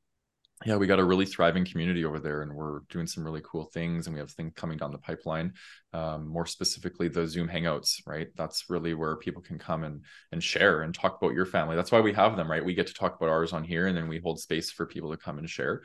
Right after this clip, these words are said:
Um, we'd love to hear about you and your family, um, the last Thursday of every month.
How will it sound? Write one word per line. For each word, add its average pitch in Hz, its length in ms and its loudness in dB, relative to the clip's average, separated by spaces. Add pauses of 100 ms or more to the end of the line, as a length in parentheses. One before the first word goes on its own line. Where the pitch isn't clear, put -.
(340)
Um, 76 400 -2
we'd 87 160 -6
love 78 140 -2
to 90 60 -10
hear 82 120 -2
about 78 260 -4
you 78 140 -4
and 78 80 -6
your 78 100 -10
family, 78 540 -8 (120)
um, 78 420 -14 (520)
the 82 80 -2
last 80 280 2
Thursday 78 260 -4
of 76 80 -8
every 78 200 -4
month. 107 320 2